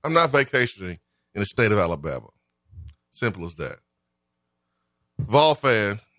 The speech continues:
is on one this morning on the text box. Less time talking about recruits we didn't get and therefore no longer care about. More time reliving the Clemson regional, especially the Saturday game.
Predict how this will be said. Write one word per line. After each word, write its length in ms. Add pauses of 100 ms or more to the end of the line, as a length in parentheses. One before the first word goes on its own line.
(1300)
is 100
on 220
one 140
this 180
morning 360
on 120
the 40
text 240
box. 360 (800)
Less 200
time 340
talking 280
about 200
recruits 300
we 100
didn't 280
get 280 (380)
and 140
therefore 380
no 120
longer 260
care 180
about. 260
More 160
time 300
reliving 360
the 80
Clemson 400
regional, 400 (540)
especially 540
the 120
Saturday 400
game. 360